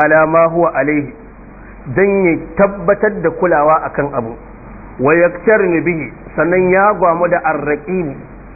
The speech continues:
bayan kana da kaifin gani akan abu, sannan ya zamanto kuma kana da kulawa akan abu. Dan haka kaifin ganin da Allah yake da shi,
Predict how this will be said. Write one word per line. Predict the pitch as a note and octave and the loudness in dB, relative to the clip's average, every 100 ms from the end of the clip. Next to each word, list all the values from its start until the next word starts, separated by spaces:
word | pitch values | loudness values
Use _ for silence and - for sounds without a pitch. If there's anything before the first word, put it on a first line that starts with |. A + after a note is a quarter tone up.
| - - B2 | -20 -14 -2
bayan | B2+ F#3 F#3+ F#3+ | 2 4 4 2
kana | G3 G3 | 2 2
da | D#3 | 0
kaifin | C#3+ - F#3+ F#3+ F#3 F3+ | -2 0 0 2 0 2
gani | F3 F#3 F#3+ | 2 2 0
akan | D3 F3 E3 D#3 | -2 0 -2 -2
abu, | C3+ C3+ - - - - - - | -6 -8 -16 -20 -20 -20 -8 0
sannan | D3 F3+ | 2 2
ya | E3 | 2
zamanto | D#3+ E3 E3 D#3+ | 2 0 -2 -2
kuma | E3+ E3 | -2 -2
kana | F3 F3+ D#3+ | 0 0 0
da | C3+ | -2
kulawa | - B2+ D3 C#3 C#3+ | -2 0 2 2 0
akan | B2 C3 B2 | -4 -8 -10
abu. | G#2 - - - - - - C#3+ | -14 -16 -20 -20 -18 -18 -6 2
Dan | |
haka | F3+ G#3+ C4+ B3 - - | 2 2 -2 -6 -8 0
kaifin | A3+ B3 A#3+ B3 A#3+ G3 | 2 2 0 0 2 2
ganin | A3+ A#3+ A#3 | 2 2 2
da | F#3+ | 0
Allah | F#3 F#3+ E3 E3 | 2 2 2 2
yake | E3 | -2
da | C3+ A#2+ | -6 -8
shi, | - | -12